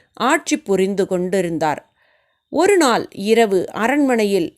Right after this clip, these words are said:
சீதை பிராட்டியார் ஸ்ரீராமர் இருக்கும் அறைக்குள் நுழைந்தார். அவருடனேயே ஸ்ரீராமரின் தொண்டருமான அனுமனும் நுழைய முற்பட்டார். அவரை உள்ளே வரவிடாமல் ராமர் தடுத்தார்.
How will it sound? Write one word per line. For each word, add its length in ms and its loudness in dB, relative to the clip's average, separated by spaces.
சீதை 440 -2
பிராட்டியார் 760 0
ஸ்ரீராமர் 1000 -2
இருக்கும் 440 -2
அறைக்குள் 480 -2
நுழைந்தார். 500 -2
அவருடனேயே 960 2
ஸ்ரீராமரின் 760 0
தொண்டருமான 920 0
அனுமனும் 560 0
நுழைய 360 0
முற்பட்டார். 640 -4
அவரை 500 0
உள்ளே 400 0
வரவிடாமல் 760 0
ராமர் 600 -2
தடுத்தார். 440 -2